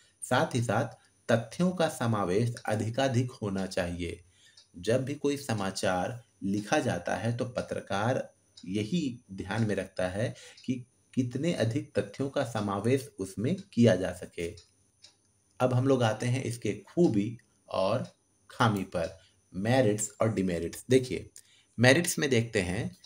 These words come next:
तो इसमें स्थायित्व होता है, ड्यूरेबिलिटी होती है, आप इसे बहुत दिन तक सहेज कर रख सकते हैं। अगली खूबी इसमें यह है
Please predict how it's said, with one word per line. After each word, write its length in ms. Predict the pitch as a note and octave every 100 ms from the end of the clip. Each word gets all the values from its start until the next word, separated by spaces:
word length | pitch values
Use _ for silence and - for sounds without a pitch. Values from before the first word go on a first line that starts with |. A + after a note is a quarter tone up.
| - _ -
तो 140 | -
इसमें 380 | C3 B2 D3 D#3
स्थायित्व 540 | - - C3 C3+ - G#2
होता 280 | F2+ -
है, 200 | F2 F2
ड्यूरेबिलिटी 600 | G#2 C3+ C3+ C3 C3+ B2+ C3
होती 320 | F#2+ - F#2
है, 100 | F#2
आप 280 | - B2+ C3+
इसे 160 | C3+ C3
बहुत 440 | G2 G#2 C3 C#3
दिन 220 | A2 G2
तक 300 | F2 G#2+ - - - _ -
सहेज 500 | - A2+ A#2+ C3+ C3
कर 280 | A2 B2 - _ -
रख 240 | A2 A2+ A#2+
सकते 280 | A2+ - F2
हैं। 280 | E2+ - _ _ _ _ -
अगली 480 | A2+ C3 F#3+ - - -
खूबी 280 | D3 C#3 D#3
इसमें 300 | B2+ D3 C#3+
यह 300 | F#2+ B2 B2
है 320 | E2+ C#3+